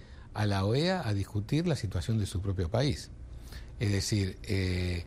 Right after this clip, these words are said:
diría que es el único ámbito internacional donde se ha discutido la situación de Venezuela, porque no ha habido otro organismo que lo haya discutido con la intensidad que se ha discutido en la oea. O sea que,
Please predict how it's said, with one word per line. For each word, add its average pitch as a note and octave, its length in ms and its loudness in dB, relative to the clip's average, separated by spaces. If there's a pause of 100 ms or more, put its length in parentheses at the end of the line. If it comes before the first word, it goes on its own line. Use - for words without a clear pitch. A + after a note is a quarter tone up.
(680)
diría C3 280 4
que F3+ 80 2
es C3 100 0
el A#2 200 2
único F3 460 4
ámbito C3 460 4
internacional G#2 840 4
donde G2 240 4
se - 100 -2
ha G#2 60 4
discutido F#2+ 560 0
la E2 100 -2
situación F#2+ 440 -2
de G2 100 0
Venezuela, F#2 520 0
porque F#2 280 0
no A2+ 100 4
ha A2+ 40 4
habido A#2+ 320 4
otro D3 300 2
organismo C#3+ 560 2 (320)
que G2+ 120 2
lo G#2+ 80 4
haya A#2+ 140 4
discutido A#2 580 2
con A#2+ 120 2
la G2+ 80 2
intensidad F#2+ 540 0
que A#2+ 100 0
se G#2 80 0
ha G#2 40 4
discutido G2+ 400 2
en F#2+ 80 2
la F#2+ 120 4
oea. A#2+ 160 4
O - 20 -2
sea G#2 180 2
que, F2+ 160 0